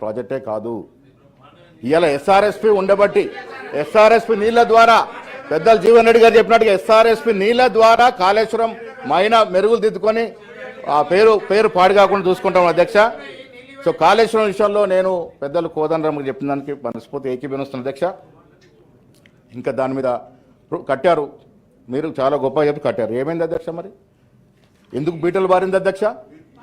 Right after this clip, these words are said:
ఇంత నాసిరకం, ఇంత నాసిరకం కట్ట-, కట్టారంటే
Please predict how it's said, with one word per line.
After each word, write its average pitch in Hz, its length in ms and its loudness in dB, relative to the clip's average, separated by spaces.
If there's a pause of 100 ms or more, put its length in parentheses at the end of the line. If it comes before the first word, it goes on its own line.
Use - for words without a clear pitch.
(160)
ఇంత 165 200 -2
నాసిరకం, 233 720 2 (100)
ఇంత 180 200 -2
నాసిరకం 214 680 2
కట్ట-, 196 460 2
కట్టారంటే 196 720 2